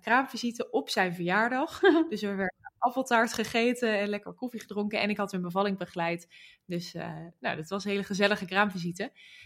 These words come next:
Speaker 1: En hij zei, "Ja, hoeveel verloskundigen zitten er, hoeveel verloskundige praktijken zitten er eigenlijk in Ede?"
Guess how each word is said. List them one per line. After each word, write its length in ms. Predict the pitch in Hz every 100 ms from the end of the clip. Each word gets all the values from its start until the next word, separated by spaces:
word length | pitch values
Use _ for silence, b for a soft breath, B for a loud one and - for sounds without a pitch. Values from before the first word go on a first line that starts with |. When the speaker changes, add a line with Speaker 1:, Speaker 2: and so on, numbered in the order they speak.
| B
Speaker 1:
En 120 | -
hij 120 | 226 247
zei, 220 | 254 247
"Ja, 180 | 294 262
hoeveel 280 | 302 285
verloskundigen 540 | 233 196 - 185 175 175
zitten 280 | 262 339 349
er, 180 | 311 -
hoeveel 260 | 254 247
verloskundige 460 | 226 202 - 170 -
praktijken 360 | 175 - -
zitten 260 | 180 320 403
er 120 | 349
eigenlijk 320 | 311 294 277
in 80 | 240
Ede?" 420 | 220 190 170 151